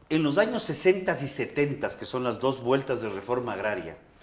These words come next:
mencionaba que se solucionó el famoso problema del latifundio. Así lo dijo en la sabatina, creo que fue doce de octubre o por ahí.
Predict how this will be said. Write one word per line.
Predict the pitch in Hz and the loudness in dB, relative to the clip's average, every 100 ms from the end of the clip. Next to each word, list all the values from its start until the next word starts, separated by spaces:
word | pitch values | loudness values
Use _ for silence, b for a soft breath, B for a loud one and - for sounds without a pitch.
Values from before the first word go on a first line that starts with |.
| B B B B | B B B B
mencionaba | - 196 220 196 175 170 170 | -6 -4 -2 0 0 2 0
que | - | 0
se | 160 | -2
solucionó | 165 147 139 - 135 160 202 | 0 0 0 0 2 2 2
el | 190 | 0
famoso | 151 131 349 - 165 | -2 -2 0 0 -2
problema | 123 110 127 151 147 | -2 -2 0 0 -2
del | 120 117 | 0 0
latifundio. | 135 160 139 220 208 123 - - - - - | 0 -2 -4 -2 -2 -4 -6 -14 -20 -20 -8
Así | 104 - 123 | -8 -6 -2
lo | 131 | -2
dijo | 135 147 143 | -2 -4 -8
en | |
la | 131 | -6
sabatina, | 135 131 127 180 180 139 | -6 -8 -6 -8 -8 -10
creo | 135 - | -12 -10
que | |
fue | 131 135 113 | -10 -6 -4
doce | 113 113 | -6 -6
de | 98 | -8
octubre | 98 139 147 113 | -8 -8 -6 -6
o | 90 | -6
por | - 92 | -6 -8
ahí. | 82 | -8